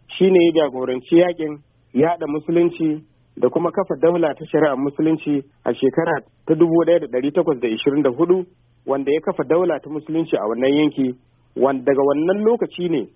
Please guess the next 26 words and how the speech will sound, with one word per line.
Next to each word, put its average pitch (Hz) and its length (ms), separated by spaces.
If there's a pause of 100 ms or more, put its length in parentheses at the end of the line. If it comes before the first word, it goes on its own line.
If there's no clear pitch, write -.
(200)
mulki 165 480
ya 156 60
da, 165 280
ya 165 120
tashi 180 260
daga 123 180
hannun 147 340
Yarabawa, 156 540 (220)
tsantsa 156 440
zalla, 160 380 (220)
ya 151 120
koma 160 260
hannun 135 260 (100)
Fulani. 151 440 (160)
Sarki 185 360
Abdulsalami 147 600
Dan 147 220
Salihu, 165 460 (180)
wanda 131 200
ake 156 200
kira 147 240
da 117 160
Alimi, 139 420 (420)
shi 185 140
ne 175 140
ya 170 60